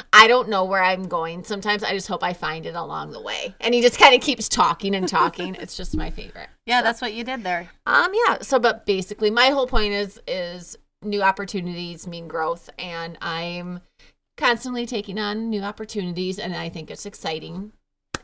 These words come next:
Speaker 1: And that's that.
Speaker 2: That was some deep shit.
Speaker 1: Yeah.
Speaker 2: <clears throat>
Speaker 1: So that's how I am. Um, but yeah, school is almost out.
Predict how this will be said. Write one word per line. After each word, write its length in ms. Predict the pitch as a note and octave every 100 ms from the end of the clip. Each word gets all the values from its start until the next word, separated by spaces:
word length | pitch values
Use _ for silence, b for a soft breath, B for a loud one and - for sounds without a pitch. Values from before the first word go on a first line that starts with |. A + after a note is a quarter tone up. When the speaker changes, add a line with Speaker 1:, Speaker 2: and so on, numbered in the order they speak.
| _
Speaker 1:
And 160 | A#3 A#3
that's 280 | C4 - -
that. 240 | G#4 G#4 - _ _ _ _ -
Speaker 2:
That 120 | G3+
was 100 | F3+
some 200 | D#3+ D3+
deep 260 | E3+ F3
shit. 320 | - G#3 F#3+ - _ - -
Speaker 1:
Yeah. 580 | B3 C4 C4+ A3+ A#3+ F3
Speaker 2:
<clears throat> 40 |
Speaker 1:
So 160 | - A3+
that's 240 | A#3 -
how 100 | C4 -
I 240 | F#3+ G3+
am. 320 | F#3+ F3+ F3+ F#3 B B B B B F#3+
Um, 680 | F#3+ E3+ E3+ F3 F3 F#3+ - _
but 80 | A#3
yeah, 160 | G3+ F#3 _ _ _ _
school 420 | - - G#3+ A3+
is 120 | A#3
almost 560 | - G3 G3+ A#3 B3+ - G#3
out. 580 | F3 F3+ - - -